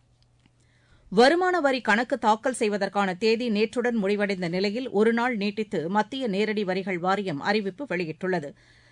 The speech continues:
நேற்று வரை நாடு முழுவதும் ஏழு கோடியே முப்பது லட்சம் பேர் கணக்கு தாக்கல் செய்துள்ளதாகவும், இது கடந்த ஆண்டை விட அதிகம் என்றும் அந்த வாரியம் கூறியுள்ளது.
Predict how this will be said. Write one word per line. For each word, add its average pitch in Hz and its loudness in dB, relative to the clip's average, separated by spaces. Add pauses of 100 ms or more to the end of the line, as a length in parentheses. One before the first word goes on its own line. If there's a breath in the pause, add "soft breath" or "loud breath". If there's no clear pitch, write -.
நேற்று 240 4
வரை 262 0
நாடு 226 2
முழுவதும் 220 0
ஏழு 240 2
கோடியே 233 2
முப்பது 220 0
லட்சம் 190 -2
பேர் 226 0
கணக்கு 226 -2
தாக்கல் 202 -4
செய்துள்ளதாகவும், 180 -2 (280 loud breath)
இது 294 2
கடந்த 269 2
ஆண்டை 226 2
விட 220 0
அதிகம் 185 0
என்றும் 208 -2
அந்த 196 0
வாரியம் 185 0
கூறியுள்ளது. 180 0